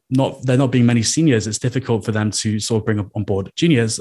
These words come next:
And, and likewise, some companies are sort of saying, "Okay, we'll hire juniors in the future," because they feel like once they're a bit more established as a remote team or as a team that's now achieved their business goals, um, they can now sort of resume and hire juniors because they, they don't feel like there's a great shortage, uh,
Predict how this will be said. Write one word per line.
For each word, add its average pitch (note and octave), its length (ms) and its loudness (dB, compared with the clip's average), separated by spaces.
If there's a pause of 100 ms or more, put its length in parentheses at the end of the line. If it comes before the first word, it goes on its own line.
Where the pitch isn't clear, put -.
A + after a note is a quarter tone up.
(140)
And, C#3 160 0
and C#3+ 120 2
likewise, C3+ 400 2
some C#3 100 4
companies A#2+ 460 0
are A2 40 -2
sort A2+ 280 -4
of - 20 -8
saying, A2 260 -2
"Okay, B2 200 0
we'll B2 100 0
hire D3+ 180 2
juniors C3 280 2
in A2 80 2
the G#2+ 40 0
future," A2 460 -2 (300)
because B2+ 220 2
they C#3 100 2
feel C#3 240 2
like B2 180 0
once B2 200 2
they're B2 120 2
a A2 40 0
bit A2+ 140 0
more A2 120 2
established A2+ 560 -2
as G#2 80 -8
a G#2 60 -6
remote G#2+ 380 0 (160)
team G#2 420 -2 (280)
or A2+ 80 4
as G#2+ 80 2
a A2 40 -2
team A#2+ 200 2
that's G#2+ 180 0
now G#2+ 260 -2 (160)
achieved A#2 300 0
their A2 100 0
business B2 320 0
goals, G#2+ 380 -2 (340)
um, A2 120 2
they A2 120 0
can B2 120 2
now A#2+ 160 4
sort A2 240 -2
of G2+ 40 -2
resume A2 280 0
and G2+ 100 0
hire G2+ 200 0
juniors G#2 380 2
because G2+ 320 -6
they, G#2 180 -2
they A2+ 160 -4
don't A2 140 0
feel A#2 180 -2
like A#2 120 -2
there's G#2 160 -2
a G#2+ 40 -2
great G#2 200 -2
shortage, A2 600 0 (320)
uh, G#2 140 2